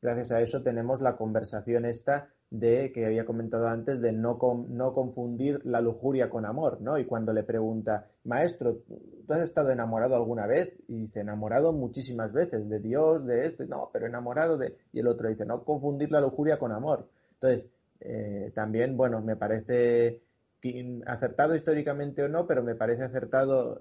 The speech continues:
cinematográficamente porque da juego a todas esas escenas que no podrían haberse dado, eh,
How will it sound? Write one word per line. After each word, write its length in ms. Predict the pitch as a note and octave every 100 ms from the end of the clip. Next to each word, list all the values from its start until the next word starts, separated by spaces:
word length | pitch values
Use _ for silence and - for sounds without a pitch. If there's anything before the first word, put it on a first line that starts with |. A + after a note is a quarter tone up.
| -
cinematográficamente 1080 | B2+ A#2+ A2+ A#2+ A#2+ B2 B2+ B2 B2+ B2+ D3+
porque 380 | B2 A#2+ A2+
da 160 | G#2+ G#2+
juego 360 | - A#2+ A#2+ C3+
a 80 |
todas 240 | B2 A2+ A2
esas 260 | G2+ A2+ G#2
escenas 480 | - B2 C3 G2+
que 120 | - A2+
no 160 | B2
podrían 300 | B2+ A#2+ A#2+
haberse 340 | A#2 A#2+ A2+ A#2
dado, 400 | A2+ A#2 C#3+ - _ _ _ _ -
eh, 400 | - - -